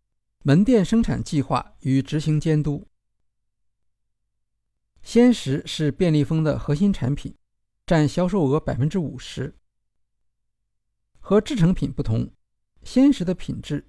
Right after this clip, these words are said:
依赖员工现场作业，保持鲜食的品质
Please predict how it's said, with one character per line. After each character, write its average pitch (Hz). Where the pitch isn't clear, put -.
依 175
赖 165
员 127
工 196
现 202
场 156
作 131
业， 131
保 139
持 208
鲜 240
食 185
的 170
品 120
质 147